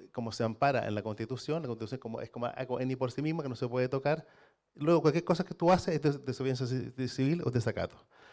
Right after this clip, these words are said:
Entonces, ¿qué hace España? No, no, no habla con los catalanes, no habla con los catalanes, la vieja normativa, ciento, el ciento cincuenta y cinco, el proceso, se van a la cárcel,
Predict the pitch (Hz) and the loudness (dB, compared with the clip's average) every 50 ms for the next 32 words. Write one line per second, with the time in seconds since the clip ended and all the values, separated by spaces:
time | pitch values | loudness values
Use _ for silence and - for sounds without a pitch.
0 | - - - 127 127 160 156 - 170 143 - 139 - - 127 104 101 92 92 110 | -20 -14 -6 0 2 2 4 2 0 0 0 -2 2 4 4 4 4 0 0 2
1 | 127 131 131 127 127 131 131 135 135 135 135 139 139 131 123 117 - - - 87 | 2 2 2 0 -2 -4 -2 0 2 2 2 4 4 2 2 2 2 2 2 0
2 | 85 82 - - - 101 101 98 98 104 101 98 90 101 - - - 107 107 120 | -2 -4 -10 -12 -10 -6 -2 -2 0 0 0 -2 -2 -4 -6 -6 -6 -2 0 2
3 | 127 131 139 135 117 107 107 101 95 110 107 107 98 101 101 101 110 110 - 131 | 2 4 4 2 0 0 0 0 0 0 -2 -4 -4 -4 -4 -4 -4 -6 -4 -4
4 | 127 131 127 135 131 120 - 113 110 - 104 104 - - 107 98 98 95 101 104 | -2 0 2 2 2 0 -2 -6 -4 -4 -6 -6 -6 -8 -8 -8 -6 -6 -6 -6
5 | 104 104 113 110 107 - 127 131 123 - 127 127 120 - - - - - - 98 | -6 -6 -6 -6 -4 -2 0 0 2 4 4 4 4 4 -2 -16 -14 -10 -8 -8
6 | 90 - - 98 101 - - 123 123 123 - - 101 104 104 98 98 95 101 101 | -6 -4 -4 -4 -4 -2 0 0 0 0 2 2 2 4 4 4 2 0 -2 0
7 | - 123 123 117 - 139 139 | 0 -2 -2 -2 -6 -10 -10